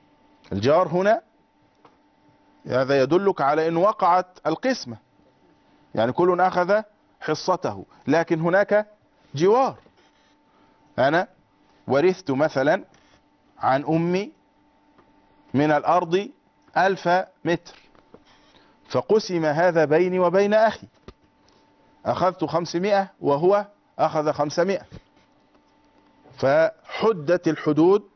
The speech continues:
وعرفت قدر أرضي وعرف هو قدر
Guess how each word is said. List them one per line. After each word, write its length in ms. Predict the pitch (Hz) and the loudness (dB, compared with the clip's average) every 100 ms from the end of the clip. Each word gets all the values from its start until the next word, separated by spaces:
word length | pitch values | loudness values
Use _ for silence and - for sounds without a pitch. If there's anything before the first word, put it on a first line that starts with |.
| _ _ | _ _
وعرفت 680 | 143 135 151 - - 185 202 _ _ - | 0 2 0 -2 -2 -2 -2 _ _ -2
قدر 460 | 185 190 156 143 165 | -2 2 2 2 0
أرضي 280 | 165 180 | -2 -2
وعرف 480 | 185 143 165 185 151 | 0 2 2 0 0
هو 360 | 147 160 196 202 _ _ _ _ - | 0 2 2 0 _ _ _ _ -2
قدر 400 | 156 147 175 | 0 2 0